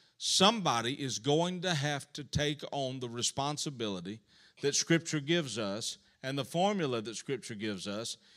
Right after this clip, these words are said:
If you want to spoil his house, you have to first bind him.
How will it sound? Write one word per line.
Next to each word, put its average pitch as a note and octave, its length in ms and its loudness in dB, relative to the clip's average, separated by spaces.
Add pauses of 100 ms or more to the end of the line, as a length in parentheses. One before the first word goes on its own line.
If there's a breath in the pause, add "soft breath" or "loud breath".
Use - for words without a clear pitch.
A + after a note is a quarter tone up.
(140 loud breath)
If C#3 200 0
you C#3 120 0
want E3 220 2
to G3 80 0
spoil F3 380 -2
his D3 140 -2
house, A2+ 460 -6 (280 soft breath)
you C#3+ 160 0
have C#3+ 160 0
to C3+ 80 -8
first D3 420 -4
bind A#2+ 460 -4
him. G2+ 480 -8